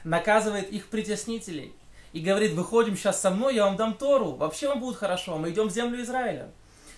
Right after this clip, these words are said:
Что говорит подавляющее большинство еврейского народа? «Нет, мы остаёмся». И из-за этого они погибают. Насколько Всевышний даёт нам возможность выбирать, что когда я общаюсь со Всевышним лицом к лицу,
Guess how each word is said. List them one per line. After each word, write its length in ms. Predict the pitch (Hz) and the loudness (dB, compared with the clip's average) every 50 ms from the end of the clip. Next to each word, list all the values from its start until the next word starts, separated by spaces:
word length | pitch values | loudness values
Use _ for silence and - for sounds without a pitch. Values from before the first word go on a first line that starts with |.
| - - | -14 -10
Что 300 | - - - 208 208 202 | -10 -2 0 0 0 2
говорит 400 | 190 190 175 175 175 190 190 - | 0 0 0 0 -2 -2 -4 -4
подавляющее 580 | - 151 143 151 147 156 170 175 175 - 180 | -4 -2 -2 -2 -2 -2 -2 -4 -4 -4 -6
большинство 520 | 151 135 143 143 143 143 139 - - 156 151 | -6 -6 -6 -6 -8 -10 -10 -8 -6 -4 -4
еврейского 480 | 143 131 127 143 151 147 - 147 127 | -4 -4 -4 -6 -6 -6 -8 -10 -10
народа? 480 | 123 123 127 165 190 190 208 196 190 - - - _ - | -8 -6 -4 -2 -2 0 0 -2 -2 -4 -10 -20 _ -18
«Нет, 480 | - 135 139 151 170 196 226 233 233 214 | -14 -10 -6 -4 0 0 0 0 0 -2
мы 160 | 170 160 151 | -2 0 0
остаёмся». 800 | 147 - - 127 123 123 131 123 127 135 - - 190 277 277 - - - - - - | 0 -2 -4 -8 -8 -6 -6 -8 -8 -8 -4 -4 -4 -4 -4 -8 -16 -20 -20 -16 -10
И 120 | - 165 | -4 -2
из-за 160 | 180 160 156 202 | 0 2 4 4
этого 280 | 226 240 240 214 185 | 4 2 2 0 0
они 120 | 180 185 180 | 0 0 -2
погибают. 600 | - 180 156 170 156 165 165 151 123 - - - - - - - - - - - - | -4 -4 -6 -6 -4 -2 -2 -2 -2 -4 -8 -14 -20 -20 -20 -20 -20 -20 -20 -14 -4
Насколько 640 | - 165 180 185 - - - - 302 320 311 - 233 | 2 4 4 4 4 0 0 0 0 0 2 0 0
Всевышний 640 | - - - 214 208 170 208 277 311 - - 254 220 | -2 0 -2 -4 -4 -2 -2 -2 -2 -2 -4 -4 -4
даёт 360 | 170 202 208 214 240 247 240 | -2 -2 -2 0 0 0 0
нам 180 | 240 233 220 180 | 0 -2 -2 -2
возможность 560 | 202 190 185 214 233 247 247 226 226 180 160 | -2 -2 -2 0 0 0 0 -2 -4 -4 -4
выбирать, 640 | 147 190 190 151 180 190 202 202 190 151 - - | -4 -4 -4 -2 -2 0 0 0 0 0 -2 -6
что 180 | - - 147 143 | -8 -10 -8 -6
когда 320 | 147 151 147 156 196 202 | -4 -4 0 2 4 4
я 240 | 196 180 190 202 190 | 4 4 4 4 2
общаюсь 500 | 170 - - - 214 196 185 165 143 143 | 2 0 -2 -2 0 2 2 2 0 -2
со 100 | - 147 | -6 -8
Всевышним 540 | - - 180 170 214 226 220 - 175 151 147 | -8 -8 -8 -6 -6 -8 -6 -6 -6 -6 -4
лицом 320 | 151 151 - 220 226 233 | -4 -4 -4 -4 -4 -4
к 60 | - | -4
лицу, 500 | 208 180 175 - - 262 285 277 - - | -4 -4 -4 -6 -8 -8 -6 -8 -8 -10